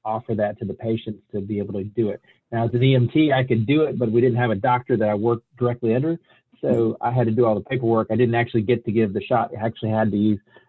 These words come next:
um, a dentist. Um, but that same impact can be felt, you know, across the, the board. So I guess going back to maybe, uh, what you guys have worked on, um, would you like to maybe highlight a few of the specific policy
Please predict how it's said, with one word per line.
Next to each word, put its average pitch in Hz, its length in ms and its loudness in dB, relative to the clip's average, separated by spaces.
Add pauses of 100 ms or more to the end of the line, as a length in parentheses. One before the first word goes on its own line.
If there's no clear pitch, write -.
(140)
um, 107 280 -6
a 110 80 0
dentist. 110 400 0 (380)
Um, 107 280 -2
but 107 260 2 (760)
that 127 260 2
same 139 240 4
impact 127 440 2
can 110 140 0
be 104 220 -2
felt, 110 340 0
you 120 140 -6
know, 104 100 -2
across 107 340 -2 (100)
the, 104 180 -12
the 107 100 -6
board. 104 360 -4 (380)
So 170 320 4 (360)
I 170 140 2
guess 165 240 2
going 185 260 4
back 160 380 0
to 131 440 2
maybe, 123 440 4 (300)
uh, - 140 -14 (140)
what 131 280 4
you 143 120 6
guys 131 220 4
have 113 120 0
worked 113 260 0
on, 110 340 2 (340)
um, 113 500 0 (320)
would 131 220 6
you 180 80 4
like 165 160 2
to 139 60 2
maybe 135 220 2
highlight 139 480 2
a 113 80 0
few 135 220 2
of 127 60 2
the 120 80 0
specific 127 520 -4
policy 123 360 0